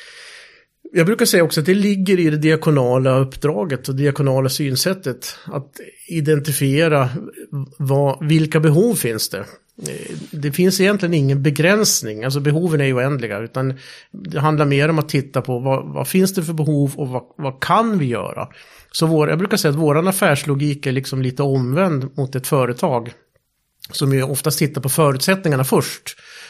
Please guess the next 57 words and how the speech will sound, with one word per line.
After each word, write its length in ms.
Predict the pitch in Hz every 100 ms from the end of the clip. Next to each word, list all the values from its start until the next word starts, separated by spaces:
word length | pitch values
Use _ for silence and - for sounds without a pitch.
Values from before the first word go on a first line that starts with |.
| -
Det 60 | 139
är 40 |
så 80 | 131
att 60 | 120
säga, 120 | 113
eh, 520 | 117 69 65 65 135
vad, 380 | 135 131 135 127
vad 180 | 135 131
kan 140 | 127
man 220 | 123 113 - - - - _ -
tjäna 260 | 120 107
pengar 400 | - 165 175 165
på 380 | 143 156 147 143
eller 140 | 131
vad 120 | 131 123
finns 260 | 127 117
det 120 | -
liksom 260 | 117 131 120
för 120 | -
kundkrets? 1080 | 127 - 143 127 113 127 - 151 139 - - - - -
Vi 220 | 117 151
tittar 300 | 160 196 190
ju 80 | 135
på 180 | 131 131
vad 200 | 151 135
finns 200 | 143 135
det 80 | 127
för 100 | 131
behov 420 | 135 170 185 147
och 100 | 143
sen 240 | 208 233
tittar 320 | - 156 151
vi 120 | 117 110
på, 220 | 107 131
ja, 80 | 131
kan 220 | 151 139
vi 80 | 131
finansiera 640 | 139 135 135 180 214 127
det 200 | - - - -
på 100 | 107
något 200 | 95 -
sätt? 300 | - - -
Kan 180 | 120 123
vi 60 |
få 240 | 123 123 123
ett 120 | 135
uppdrag 460 | 127 - 147 180
av 80 | 165
det 80 | 135
offentliga 560 | - 156 185 196 190 165
eller 160 | 127
kan 180 | - 120
vi 60 | 110
samla 280 | - 117
in 180 | 139 175
pengar 440 | - 156 147 143 135
eller 320 | 131 135